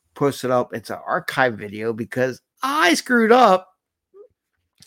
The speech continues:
and I never released it because I messed, it was so long ago when I first started.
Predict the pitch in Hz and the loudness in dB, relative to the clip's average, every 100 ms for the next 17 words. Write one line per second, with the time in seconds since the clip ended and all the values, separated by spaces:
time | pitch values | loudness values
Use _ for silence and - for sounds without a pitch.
0 | - - - _ _ - 254 277 247 226 | -20 -20 -20 _ _ -4 -2 2 2 4
1 | 226 233 226 214 214 262 277 - 240 - | 4 4 4 2 0 0 -2 -2 -12 -10
2 | 165 208 208 208 208 202 196 185 160 - | -6 -4 -2 -4 -6 -10 -8 -8 -8 -10
3 | 170 143 135 - 180 135 147 147 151 156 | -8 -8 -8 -8 -8 -6 -4 -4 -4 -6
4 | 151 _ _ _ _ _ _ _ _ _ | -12 _ _ _ _ _ _ _ _ _
5 | _ - - 143 - 135 127 120 120 120 | _ -18 -14 -14 -8 -8 -8 -6 -6 -6